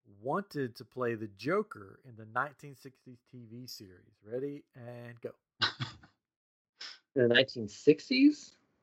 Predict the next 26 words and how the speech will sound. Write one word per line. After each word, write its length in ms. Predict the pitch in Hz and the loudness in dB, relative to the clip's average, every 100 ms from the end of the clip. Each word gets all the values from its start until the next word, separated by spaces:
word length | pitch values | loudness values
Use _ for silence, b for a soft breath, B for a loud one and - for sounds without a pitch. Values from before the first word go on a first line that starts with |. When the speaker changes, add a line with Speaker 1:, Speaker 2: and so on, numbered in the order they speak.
| _ _ | _ _
Speaker 1:
Yeah, 160 | 185 139 | 4 4
the, 220 | 120 117 - | 4 0 -8
you 60 | - | -4
know, 140 | 127 113 | -2 0
the 280 | 107 101 101 _ _ _ - | -2 -6 -10 _ _ _ -8
Speaker 3:
The 60 | 117 | 0
Bat- 60 | 117 117 | 2 2
Speaker 1:
sixty-six. 280 | 113 - - _ _ _ | 0 -6 -18 _ _ _
Yeah. 80 | 110 85 _ _ _ _ _ _ _ _ _ _ _ | -16 -16 _ _ _ _ _ _ _ _ _ _ _
Speaker 3:
What? 340 | 113 160 - _ _ _ _ _ - | 4 4 4 _ _ _ _ _ 0
Speaker 1:
What 240 | 131 127 | 2 4
legendary 460 | 117 165 202 202 190 | 6 6 8 8 8
musician 460 | 170 156 151 135 | 4 0 0 0
wanted 220 | 123 160 170 | 4 6 6
to 80 | |
play 320 | 165 160 147 135 | 4 8 10 10
the 120 | 123 | 6
Joker 440 | 110 123 113 - - _ _ _ _ | 6 6 6 -2 -20 _ _ _ _
in 60 | 117 | -12
the 60 | 110 | -6
T 140 | 113 | -4
V 100 | 98 | -4
series? 160 | 98 127 | 4 10
Speaker 3:
Lib-, 160 | 139 - - _ _ | 10 8 -16 _ _
Liberace. 720 | 120 135 135 120 117 - 95 - _ _ _ _ _ | 8 12 12 12 12 8 -2 -2 _ _ _ _ _
Speaker 1:
<laughs> 60 | - | -6